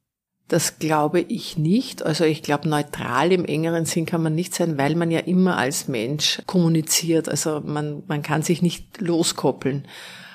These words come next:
Aber was ich schon glaube, gerade im Journalismus geht es darum, wenn wir über Fakten reden, wenn wir über Fakten berichten, uns auch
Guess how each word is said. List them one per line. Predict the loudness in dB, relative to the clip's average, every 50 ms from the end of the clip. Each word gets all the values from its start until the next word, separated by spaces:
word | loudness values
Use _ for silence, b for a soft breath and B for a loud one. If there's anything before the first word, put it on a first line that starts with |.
| B B B B B -2
Aber | 0 0 2 2 2 2 4 4 4 2 0 -2 -2
was | -2 -2 -2 -2
ich | -4 -2 0
schon | 2 2 2 2
glaube, | 0 0 0 0 0 0 0 0 0
gerade | 0 0 2 2 2 2 2 2 2
im | 2 0
Journalismus | -2 0 0 2 2 2 2 0 0 0 2 2 4 4 2 2 2
geht | 4 4 4 4
es | 4 0 0 0
darum, | 0 0 2 2 2 2 2 2
wenn | 2 0 0 2 2
wir | 2
über | 2 2 2 0
Fakten | 0 0 -2 -4 -4 -4 -8 -6 -4 -2 0
reden, | 0 2 0 0 0 -2 -2 0
wenn | 0 0 0 2
wir | 0 0
über | 0 -2
Fakten | -4 -2 -4 -4 -4 -4 -4 -4 -2 0
berichten, | 0 0 0 0 -2 -6 -6 -6 -6 -6 -6 B B B B B B B B B B B B B B B B
uns | 0 2 2 2 2
auch | 0 -2 0 2 4 4 2 2 0 -10